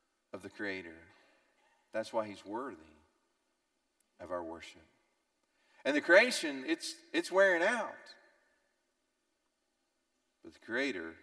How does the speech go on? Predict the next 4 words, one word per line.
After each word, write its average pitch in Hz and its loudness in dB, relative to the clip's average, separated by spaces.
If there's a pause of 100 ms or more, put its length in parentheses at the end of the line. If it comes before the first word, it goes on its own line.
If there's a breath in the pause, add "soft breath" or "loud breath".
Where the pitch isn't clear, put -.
(160)
He 107 -10 (1300)
remains. 87 -14 (580)
He's 87 -16
everlasting. 92 -10